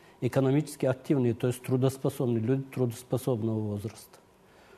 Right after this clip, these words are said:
Увеличивается количество женщин инфицированных. Это влияет, вот, на рождение детей. И здесь тоже, э, проводится целенаправленная работа для исключения, э, путей переда-, вертикального пути передачи.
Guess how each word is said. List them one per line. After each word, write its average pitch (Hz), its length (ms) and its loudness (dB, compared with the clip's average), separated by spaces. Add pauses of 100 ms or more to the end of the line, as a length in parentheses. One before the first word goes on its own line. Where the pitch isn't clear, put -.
(180)
Увеличивается 160 600 4
количество 147 520 2
женщин 117 600 2
инфицированных. 104 920 -2
Это 139 260 0
влияет, 131 600 2 (400)
вот, 120 240 2
на 123 160 2
рождение 123 480 4
детей. 147 600 2 (460)
И 127 200 4
здесь 135 380 0
тоже, 113 520 0
э, 110 340 0 (260)
проводится 131 500 4
целенаправленная 127 960 2
работа 139 420 0
для 123 240 0
исключения, 143 800 0 (640)
э, 113 140 -4
путей 131 360 0
переда-, 123 360 0
вертикального 120 680 2
пути 110 320 -4
передачи. 110 680 -2